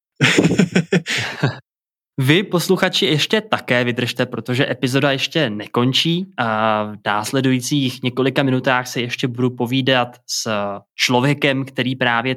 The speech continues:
Speaker 2: tou transition, tím přechodem z jednoho oboru do druhého prošel, a podělí se s vámi o vlastní zkušenosti. Pro všechny, a abych to ještě shrnul, tak závěr řeknu, že všechny poznámky k epizodě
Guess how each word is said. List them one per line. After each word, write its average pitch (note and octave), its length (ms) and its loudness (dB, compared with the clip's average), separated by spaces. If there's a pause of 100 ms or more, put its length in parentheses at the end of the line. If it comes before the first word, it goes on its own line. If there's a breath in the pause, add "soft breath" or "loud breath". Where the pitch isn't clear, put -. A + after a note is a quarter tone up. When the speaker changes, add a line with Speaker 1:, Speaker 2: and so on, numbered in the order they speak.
(120)
Speaker 2:
tou B2+ 180 0
transition, A#2+ 680 -2
tím A#2+ 160 -4
přechodem B2 500 -2
z A#2 60 -2
jednoho A#2+ 260 0
oboru B2 280 0
do A#2+ 140 0
druhého B2+ 680 0 (200)
prošel, E3 460 0 (340)
a A2 540 2
podělí B2+ 340 0
se B2+ 160 -2
s - 100 -6
vámi A#2 500 2
o G#2 340 0
vlastní A2 340 -6
zkušenosti. - 640 -12 (560)
Pro B2+ 80 0
všechny, D3 600 0
a A2+ 280 2
abych A#2 300 -2
to B2 100 -2
ještě A2+ 240 -4
shrnul, G3 440 2
tak C3 160 -2 (140)
závěr C3 580 0
řeknu, B2+ 440 -2
že A#2+ 480 0 (300)
všechny C3+ 340 -2
poznámky B2+ 520 0
k - 120 -12
epizodě A#2 600 0